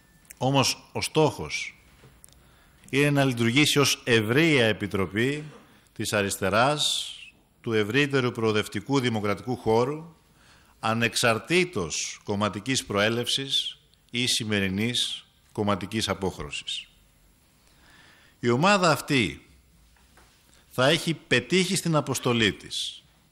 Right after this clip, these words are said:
όταν στις ιδέες, στις προτάσεις, στο σχέδιό της,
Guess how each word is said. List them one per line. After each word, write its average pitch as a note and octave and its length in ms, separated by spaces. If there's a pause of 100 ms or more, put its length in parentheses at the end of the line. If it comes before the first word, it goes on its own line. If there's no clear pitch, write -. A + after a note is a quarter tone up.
(800)
όταν D3 380
στις - 300
ιδέες, D3 760
στις - 280
προτάσεις, C3 680
στο A#2 120
σχέδιό B2 540
της, - 480